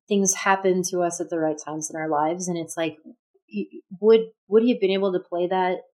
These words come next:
twenty years ago around the time of The Mummy? Maybe not. It, it sometimes is, like, that life experience that maybe he would have turned a role like that down and, and suddenly related to it. So I just, I, yeah, I, I agree. I think that,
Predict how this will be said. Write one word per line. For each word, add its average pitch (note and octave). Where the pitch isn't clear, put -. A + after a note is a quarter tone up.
twenty F3
years F#3+
ago F3+
around E3+
the E3
time E3+
of D#3+
The E3
Mummy? F3+
Maybe F3+
not. F3
It, F3
it F#3
sometimes F3+
is, F#3
like, D#3
that D#3+
life E3+
experience F3
that D#3+
maybe G3
he G#3+
would A3+
have A3
turned G#3+
a -
role G3+
like G3
that F#3
down F#3+
and, D#3
and E3
suddenly F3
related E3+
to E3+
it. D#3
So F3+
I F#3
just, F#3
I, F3+
yeah, G3
I, F3
I E3+
agree. F3+
I D#3+
think F3+
that, E3